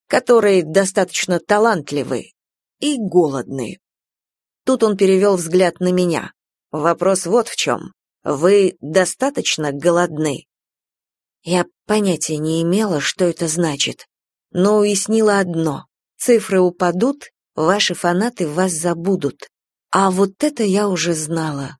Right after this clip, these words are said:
что значит. "Вы достаточно голодны?" повторил Хейден. Мама с Сабриной заговорили одновременно, как всегда, отвечая за меня.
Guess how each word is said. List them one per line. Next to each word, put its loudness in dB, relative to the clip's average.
что -2
значит. -6
"Вы 2
достаточно -2
голодны?" -2
повторил 0
Хейден. -4
Мама 2
с -4
Сабриной 0
заговорили 0
одновременно, 0
как -8
всегда, -2
отвечая -2
за -6
меня. -4